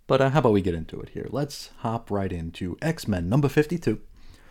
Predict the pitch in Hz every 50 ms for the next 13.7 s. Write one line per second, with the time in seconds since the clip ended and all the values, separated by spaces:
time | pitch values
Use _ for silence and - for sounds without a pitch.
0 | - - - - - - 139 160 180 190 147 110 104 101 101 107 127 143 135 -
1 | - 147 147 139 135 - - 147 139 - - 139 139 139 135 135 131 127 135 135
2 | 131 113 92 85 82 - 110 101 98 101 - - - 151 160 175 160 131 110 110
3 | 113 113 113 110 110 113 110 - 117 110 - - 120 113 - - 113 143 151 156
4 | 139 - - - 107 104 101 107 101 - 101 95 95 95 98 98 98 - - -
5 | - - - - 131 - - - - - - - _ - - - - - - _
6 | - _ - - - 120 - 180 170 160 156 - 156 156 151 - - - 135 139
7 | 156 151 147 151 147 143 127 127 127 131 151 - 113 98 - 101 90 101 101 98
8 | 95 - - 104 104 98 92 87 87 - - 101 110 135 160 - - - - _
9 | _ _ _ - - 180 170 165 - 180 85 85 - 101 101 101 98 98 - 107
10 | 98 - - 98 95 95 95 92 90 87 82 87 90 107 135 160 - - - -
11 | - - _ _ _ _ - - 180 156 110 - - - 120 123 127 120 117 104
12 | - 107 95 92 90 95 104 120 131 131 127 123 123 120 113 117 113 104 101 98
13 | - 95 90 87 90 95 104 107 107 101 107 104 -